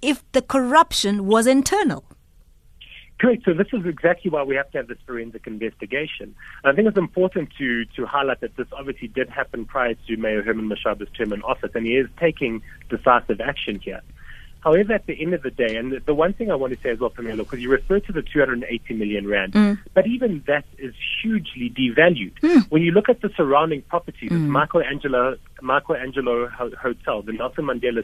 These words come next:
Speaker 2: Square, Sandton City, the shopping mall,
Speaker 1: Mm.
Speaker 2: those are valued at ten billion rand.
Speaker 1: Mm.
Speaker 2: They were looking at making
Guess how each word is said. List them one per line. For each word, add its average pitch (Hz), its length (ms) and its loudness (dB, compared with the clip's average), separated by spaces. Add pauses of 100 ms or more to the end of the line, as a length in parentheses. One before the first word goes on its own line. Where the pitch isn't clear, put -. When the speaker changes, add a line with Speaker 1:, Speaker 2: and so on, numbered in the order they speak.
Speaker 2:
Square, 107 360 -2 (520)
Sandton 151 400 -2 (100)
City, 131 380 -2
the 110 100 -2
shopping 147 400 0
mall, 98 340 -6
Speaker 1:
Mm. 214 260 2
Speaker 2:
those 196 200 6
are 233 80 -2
valued 160 340 -6
at 135 120 -6 (120)
ten 160 260 -6 (120)
billion 127 420 2
rand. 104 400 0
Speaker 1:
Mm. 508 220 -4 (220)
Speaker 2:
They 147 100 4
were 226 140 4
looking 185 360 -2
at 135 140 -2
making 127 440 -6